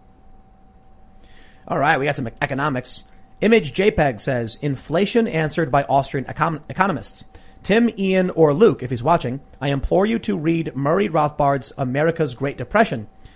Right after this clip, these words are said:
Central banks own most of the A U A G, keeping prices low.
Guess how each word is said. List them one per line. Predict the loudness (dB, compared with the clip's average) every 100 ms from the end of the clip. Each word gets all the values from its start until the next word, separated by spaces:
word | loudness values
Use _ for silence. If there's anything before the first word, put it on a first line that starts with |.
| -18
Central | 0 2 2 2 2
banks | 2 0 -2
own | -2 0 0
most | 0 0 -4 -4
of | -2 -2 -4
the | -4 -4 -6 -8
A | -4
U | -2 -2 -4 -4
A | -6
G, | -4 -2 -2 -6 -12 -12
keeping | -8 -6 -6
prices | -6 -8 -6
low. | -4 -4 -4